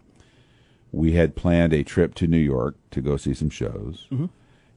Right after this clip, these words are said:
Speaker 1: and it was like, go out on Friday, come back on Monday. That
Speaker 2: Oh,
Speaker 1: kinda
Speaker 2: cool.
Speaker 1: quick
Speaker 2: Yeah.
Speaker 1: turnaround kind of
Speaker 2: Yeah.
Speaker 1: thing. And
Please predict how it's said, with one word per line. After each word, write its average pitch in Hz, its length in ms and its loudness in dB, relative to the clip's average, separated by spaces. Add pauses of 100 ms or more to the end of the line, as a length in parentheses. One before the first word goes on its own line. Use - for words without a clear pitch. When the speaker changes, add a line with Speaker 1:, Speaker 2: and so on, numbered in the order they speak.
(180)
Speaker 1:
and 76 220 2
it 60 80 -2
was 69 120 -2
like, 65 200 -2
go 80 200 4
out 78 80 4
on 78 80 2
Friday, 73 340 0
come 76 160 -2
back 69 220 -2
on 64 120 -2
Monday. 62 380 -4 (160)
That - 100 -4
Speaker 2:
Oh, 196 100 4
Speaker 1:
kinda 208 120 0
Speaker 2:
cool. 135 120 2
Speaker 1:
quick - 240 2
Speaker 2:
Yeah. - 60 -6 (140)
Speaker 1:
turnaround 113 440 -2
kind 117 160 -8
of 104 40 -2
Speaker 2:
Yeah. 98 120 -2
Speaker 1:
thing. - 80 -12 (720)
And 95 460 2